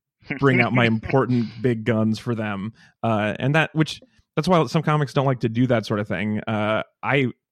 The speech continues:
Speaker 1: am, I'm fine changing gears 'cause I have a couple of other gears to go into. So I'm like, "Whatever, it's your nickel. If you want me to talk about something else, we will." I'm not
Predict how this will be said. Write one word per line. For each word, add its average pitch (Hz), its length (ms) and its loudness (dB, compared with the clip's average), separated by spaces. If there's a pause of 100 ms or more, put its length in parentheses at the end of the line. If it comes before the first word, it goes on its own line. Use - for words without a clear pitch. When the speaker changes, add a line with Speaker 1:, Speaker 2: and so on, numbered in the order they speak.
(260)
Speaker 1:
am, 117 320 -2
I'm 135 160 0
fine 117 400 0
changing 110 380 -2
gears 117 300 2
'cause 110 120 -4
I 107 100 -2
have 113 260 -4
a 110 60 -4
couple 110 220 -2
of 107 60 -2
other 104 140 -4
gears 110 300 -4
to 139 80 -4
go 139 160 -2
into. 139 260 -2
So 110 200 -4
I'm 98 100 -4
like, 104 100 -8 (280)
"Whatever, 170 300 -4
it's 123 140 -8
your 180 100 2
nickel. 110 280 -8
If - 80 -8
you 120 60 0
want 120 120 0
me 113 60 0
to 110 60 -6
talk 113 200 -2
about 110 160 -2
something 107 200 0
else, 104 160 -4
we 95 100 -2
will." 101 340 0 (420)
I'm 123 120 2
not 110 220 0